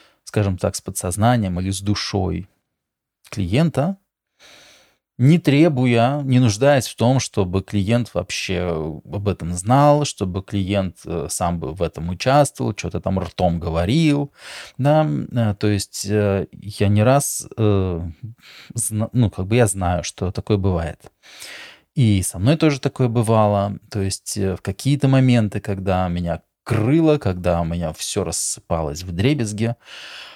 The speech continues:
а потом вдруг как-то всё налаживалось, а потом вдруг как-то появлялась какая-то свежая мысль. На следующий день мне писал мастер и говорил: «Слушай, я вчера посмотрел тебя, у тебя, конечно, вообще такая жесть была.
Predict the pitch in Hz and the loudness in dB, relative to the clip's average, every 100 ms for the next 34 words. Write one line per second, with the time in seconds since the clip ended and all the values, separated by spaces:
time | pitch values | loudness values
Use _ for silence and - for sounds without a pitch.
0 | _ - 120 131 143 131 120 117 123 139 | _ 2 4 4 4 4 2 0 4 4
1 | 185 165 - 143 123 - 101 - 127 110 | 4 2 -2 0 0 0 -2 -2 -2 0
2 | 98 101 143 175 165 160 151 147 - 104 | 2 4 4 4 4 4 4 2 -2 -4
3 | 98 - 117 113 98 98 117 110 _ - | -2 0 0 2 0 0 -2 -2 _ 2
4 | 147 - 107 - 110 104 107 117 107 - | 2 2 -2 0 0 2 2 2 0 -4
5 | 95 104 92 87 - 98 92 92 98 165 | -6 -4 -4 -6 -4 -2 -2 -2 0 2
6 | 208 - 127 95 - 95 90 - 98 135 | 0 -2 -2 -2 -2 -4 -4 -4 -2 -2
7 | 110 92 82 - 85 92 110 151 - - | -2 -2 -4 -6 -4 -2 0 -2 -4 -8
8 | - 101 98 101 113 - 92 90 - 98 | -4 -2 -2 -2 -4 -4 -4 -4 -4 -2
9 | 92 92 _ - - 98 - 156 - 87 | -2 -2 _ -8 -4 -4 -2 -4 -4 -4
10 | 87 87 98 - 92 - 85 - - - | -2 -2 -4 -4 -4 -4 -6 -6 -8 -4
11 | 107 101 95 90 82 92 95 143 | 0 0 0 -4 -4 -4 -2 -2